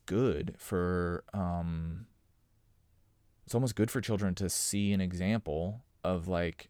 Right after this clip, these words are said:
the different manifestations of a person. Um, this is how I show up at, you know, a sporting event. This is how I show up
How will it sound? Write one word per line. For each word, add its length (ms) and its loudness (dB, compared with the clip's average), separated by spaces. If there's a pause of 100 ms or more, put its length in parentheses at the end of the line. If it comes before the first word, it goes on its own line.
(160)
the 220 0 (140)
different 360 2
manifestations 880 0
of 240 -2
a 60 -4
person. 560 -2 (760)
Um, 560 2 (2250)
this 220 2
is 80 2
how 200 6
I 60 8
show 320 8
up 240 6 (400)
at, 520 2 (1200)
you 120 -2
know, 440 -2
a 60 -4
sporting 480 4
event. 280 -6 (420)
This 180 0
is 120 -2
how 200 4
I 120 4
show 300 2
up 340 4